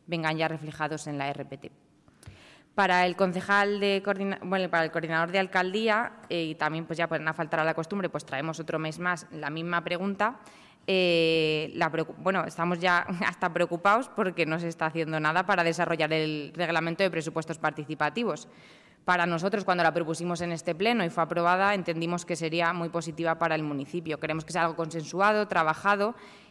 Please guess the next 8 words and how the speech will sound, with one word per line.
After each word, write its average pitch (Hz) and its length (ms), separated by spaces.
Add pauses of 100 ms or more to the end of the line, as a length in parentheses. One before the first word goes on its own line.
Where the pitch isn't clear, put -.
(160)
y 180 80
que 165 100
se 156 60
establezca 160 460
el 170 60
mejor 165 280
procedimiento 170 720
posible. 151 520